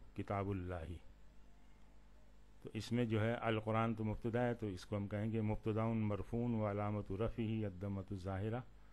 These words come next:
बिल्कुल वही चीज़ रिपीट हो गई। अब यह किताब यहाँ पर जो है, ख़बर बन के आ रही है, और ख़बर के अलावा ये, अ, मुज़ाफ भी बन रहा है, तो इसमें एक चीज़ का इजाफा हो जाएगा। किताब को कहेंगे आप ख़बरुन मरफून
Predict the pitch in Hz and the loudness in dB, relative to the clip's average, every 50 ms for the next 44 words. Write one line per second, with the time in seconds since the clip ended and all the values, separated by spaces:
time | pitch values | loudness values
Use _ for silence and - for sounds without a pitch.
0 | - - - - - - - 92 101 104 104 110 107 107 113 117 110 - 113 110 | -20 -20 -20 -20 -16 -8 -4 -2 -2 0 2 2 4 6 4 4 4 2 0 0
1 | 107 107 101 110 113 104 117 113 104 110 117 117 - - - - - - - - | 2 2 2 0 0 2 2 2 2 2 0 0 -2 -8 -14 -20 -20 -20 -20 -20
2 | - - - - - - - - - - - 98 98 101 107 101 - - 117 104 | -20 -20 -20 -20 -20 -20 -20 -20 -16 -8 -6 -4 -2 0 0 -2 -2 -2 -2 4
3 | 120 120 123 131 123 117 110 113 117 110 113 117 113 107 110 110 110 104 - 104 | 6 6 6 6 6 4 4 4 4 2 2 0 0 2 2 2 2 2 0 0
4 | 104 110 117 113 113 113 113 110 110 117 117 113 113 113 113 117 113 - - - | 2 2 2 2 2 2 2 2 2 2 2 2 0 0 -2 -2 -4 -6 -12 -18
5 | - - - - - - - - - - - - - - - - 104 101 104 101 | -20 -20 -20 -20 -20 -20 -20 -20 -20 -20 -20 -20 -20 -14 -6 -2 2 2 4 4
6 | 98 - - 110 107 110 120 117 113 - 123 113 110 107 104 107 110 113 117 113 | 2 2 2 2 4 4 4 2 2 2 2 4 4 4 4 4 4 4 2 2
7 | 107 104 110 123 156 180 - - - - - - - - - - - - - - | 2 2 2 2 2 0 -4 -10 -20 -20 -20 -20 -20 -18 -20 -20 -20 -20 -20 -20
8 | - - - - - - - - - - - - - - - - - 101 98 98 | -20 -20 -20 -20 -20 -20 -20 -20 -20 -20 -20 -20 -18 -18 -16 -14 -10 -8 -6 -6
9 | 98 95 95 87 82 82 - - - - - - - - - - - - 104 104 | -4 -4 -4 -4 -6 -8 -12 -18 -20 -20 -20 -20 -20 -20 -20 -18 -8 -2 0 2
10 | 101 117 123 123 120 135 135 120 123 120 120 117 120 120 123 127 123 - 110 104 | 6 8 8 8 8 8 6 6 6 6 6 6 6 6 6 4 4 2 0 0
11 | - - 113 113 113 110 107 107 - - 107 107 - - 104 98 95 98 92 98 | 2 2 2 2 2 2 0 -2 -2 -2 -4 -4 -2 -2 -2 0 0 0 0 0
12 | 95 87 82 76 65 71 76 82 87 - - - - - - - - - - - | 0 -2 -2 -6 -8 -10 -10 -10 -12 -12 -14 -16 -20 -20 -20 -20 -20 -18 -18 -16
13 | - - 98 - - 104 107 107 - - 117 104 113 110 113 113 117 117 117 110 | -12 -8 -4 2 4 4 4 4 4 0 2 2 4 4 4 4 4 4 6 4
14 | - - - 110 107 113 120 123 123 120 110 104 104 101 95 - - 110 107 110 | 4 4 6 4 6 6 6 6 6 8 8 6 6 4 2 0 0 0 2 4
15 | 123 131 139 | 4 2 2